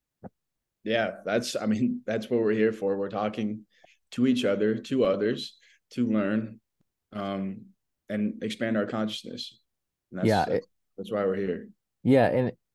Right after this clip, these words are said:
Speaker 2: and the more you realize, like, why you're here, it's like, okay, so I'm, I'm at this level of consciousness, or this level of,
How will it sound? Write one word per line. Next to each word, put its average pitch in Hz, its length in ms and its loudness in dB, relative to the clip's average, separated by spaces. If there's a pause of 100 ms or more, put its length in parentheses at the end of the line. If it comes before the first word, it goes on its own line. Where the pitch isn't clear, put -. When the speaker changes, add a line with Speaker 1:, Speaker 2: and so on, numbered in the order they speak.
(120)
Speaker 2:
and 127 240 4
the 123 80 8
more 131 200 6
you 123 140 8
realize, 120 360 6
like, 113 80 -2
why 110 180 0
you're 107 140 2
here, 104 260 -2
it's 98 140 -6
like, 107 220 -2
okay, 110 360 0
so 104 320 -2
I'm, 139 320 4 (380)
I'm 170 380 4 (180)
at 135 180 4
this 127 260 2
level 107 600 0
of 92 240 -6 (160)
consciousness, 143 800 0
or 104 240 2
this 117 260 2
level 113 340 4
of, 98 280 -2